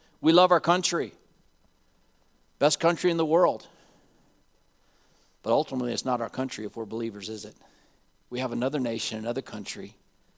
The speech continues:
and we wait for that. A city whose builder and maker is God, has no foundations. That's where we're going.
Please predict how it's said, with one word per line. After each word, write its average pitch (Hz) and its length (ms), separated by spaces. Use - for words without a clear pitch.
and 107 80
we 117 80
wait 117 240
for - 140
that. 104 300
A 101 100
city 127 360
whose 107 240
builder 120 480
and 107 220
maker 110 360
is 98 260
God, 104 340
has 107 260
no 113 160
foundations. 107 880
That's 113 240
where 104 100
we're 104 140
going. 101 300